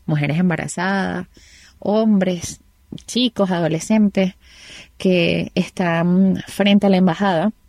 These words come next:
desde hace ya varios días y están solicitando el regreso a Venezuela, pidiendo un vuelo humanitario, como lo han llamado,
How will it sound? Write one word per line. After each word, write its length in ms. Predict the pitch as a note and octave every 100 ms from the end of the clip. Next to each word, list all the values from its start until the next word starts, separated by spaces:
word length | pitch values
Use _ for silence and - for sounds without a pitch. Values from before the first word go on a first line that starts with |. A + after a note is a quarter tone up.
| _ _ _ _ _
desde 300 | F3+ E3+ E3
hace 220 | D#3 F#3+
ya 260 | F#3+ F#3 F#3+
varios 760 | G3 F#3+ F#3+ - F3+ F#3 G#3
días 420 | G#3+ A3+ F3 - - _ - - - _
y 440 | G3+ G3+ G3 F#3
están 540 | F#3+ - G3+ G#3 A3+ A3
solicitando 640 | - C4 B3+ B3 A#3 F4+ G#3+
el 60 |
regreso 440 | F3 D#3+ D#3 D#3 F3
a 40 |
Venezuela, 680 | D#3+ D#3+ D#3+ E3+ D#3+ D#3+ E3 _ _ _ G3+ F3
pidiendo 420 | F3+ F3 F3+ G3
un 140 | G#3
vuelo 360 | G#3 G#3 G3+ G#3
humanitario, 640 | G#3 G3+ F3+ F3+ F3 F#3 E3
como 280 | E3 D#3+
lo 100 | D#3+
han 300 | D#3 D#3+ F3+
llamado, 480 | F3 E3 D#3 D3+ -